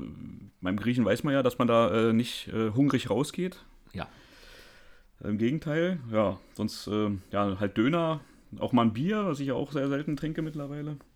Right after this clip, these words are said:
Speaker 1: Ähm, ja, und hier noch Lebkuchen, genau, darf man auch nicht vergessen. Äh, ja, wie war's denn bei dir? <laughs> Was gab's denn da?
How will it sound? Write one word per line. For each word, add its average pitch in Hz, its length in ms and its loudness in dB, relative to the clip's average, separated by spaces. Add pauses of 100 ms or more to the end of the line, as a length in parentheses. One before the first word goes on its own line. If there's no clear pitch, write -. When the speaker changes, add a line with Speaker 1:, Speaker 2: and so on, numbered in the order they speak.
(880)
Speaker 1:
Ähm, 127 520 6
ja, 104 100 4
und 104 260 0
hier 127 220 -2
noch 117 140 -4
Lebkuchen, 113 500 0
genau, 107 200 -4
darf 98 160 -8
man 101 120 -6
auch 107 40 -2
nicht 113 120 -4
vergessen. - 320 -14 (1160)
Äh, 143 460 12 (240)
ja, 107 100 -4 (520)
wie 123 100 0
war's 139 160 6
denn 160 120 0
bei 156 100 2
dir? 151 320 -2
<laughs> - 40 -20 (800)
Was 131 160 -4
gab's 147 260 -2
denn 151 120 2
da? 170 200 -4